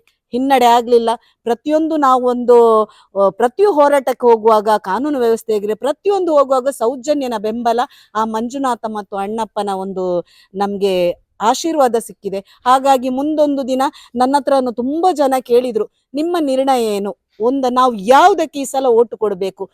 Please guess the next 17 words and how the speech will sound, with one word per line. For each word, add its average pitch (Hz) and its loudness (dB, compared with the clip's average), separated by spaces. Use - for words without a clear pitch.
ನೀವು 294 0
ಅಭ್ಯರ್ಥಿಯನ್ನು 220 -2
ಆಗ್ತೀರಾ?" 185 -4
ಅಂತ. 190 -8
ನಮ್ಗೆ 247 -2
ಅಭ್ಯರ್ಥಿಯನ್ನು 262 -2
ಆಗ್ಲಿಕ್ಕೆ 240 -6
ನಮ್ಮದ್ರಲ್ಲಿ 226 -4
ಯಾರು 269 2
ಒಂದು 262 2
ರಾಜಕೀಯ 214 -4
ಅಭ್ಯರ್ಥಿಯಾಗಿ 240 -2
ಹೋಗುವಂತ 214 -4
ಆಕಾಂಕ್ಷೆಯಲ್ಲಿ 240 -2
ಬಂದವರು 226 0
ಯಾರೂ 254 4
ಇಲ್ಲ. 226 -2